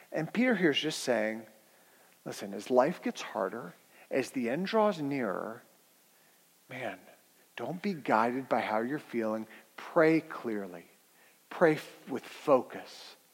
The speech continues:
Pray with intensity. Pray with clarity. And so commit this year to pray clearly. You're gonna need it in twenty-three.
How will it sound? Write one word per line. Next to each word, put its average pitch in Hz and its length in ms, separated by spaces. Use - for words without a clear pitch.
Pray 165 180
with 151 200
intensity. 123 920
Pray 143 220
with 131 260
clarity. 98 720
And 131 140
so 190 140
commit 208 460
this - 300
year 95 380
to - 100
pray - 220
clearly. 117 500
You're 139 180
gonna 175 340
need 127 280
it 95 140
in 92 100
twenty-three. 92 680